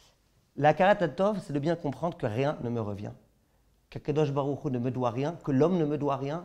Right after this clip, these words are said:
que mes parents ne me doivent rien, que mes enfants ne me doivent rien, à part ce qu'ils me doivent d'après la Torah. Comprendre que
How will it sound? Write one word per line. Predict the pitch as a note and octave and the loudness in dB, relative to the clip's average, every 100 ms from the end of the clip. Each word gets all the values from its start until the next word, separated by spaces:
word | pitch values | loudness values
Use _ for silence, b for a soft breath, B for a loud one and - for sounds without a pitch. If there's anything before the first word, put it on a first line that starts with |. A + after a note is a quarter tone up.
| D#3 | -6
que | C3 | -4
mes | C3+ | 0
parents | C#3+ B2+ F3 | 0 2 2
ne | F3 | 0
me | D#3+ | 0
doivent | D3 C3 | 0 0
rien, | B2+ B2+ B2 | -2 -4 -4
que | |
mes | C#3+ C3 | -2 -2
enfants | C#3 C#3 G#3+ | -2 -4 -2
ne | F3 | 0
me | C3 C3+ | 0 0
doivent | B2+ A2+ | -2 -4
rien, | G#2 B2 D3+ E3 A#2 - | -4 -2 -4 -6 -12 -20
à | - | -12
part | B2+ | -10
ce | A2+ | -10
qu'ils | - A2+ | -8 -6
me | |
doivent | A#2+ A2+ | -4 -6
d'après | A2 A#2 | -6 -8
la | G#2+ | -6
Torah. | B2 B2 - B B B B B | -4 -4 -6 B B B B B
Comprendre | - F3+ - A3+ A3 - | -4 -4 0 0 0 -2
que | E3+ D3+ C#3 - | 2 4 4 -2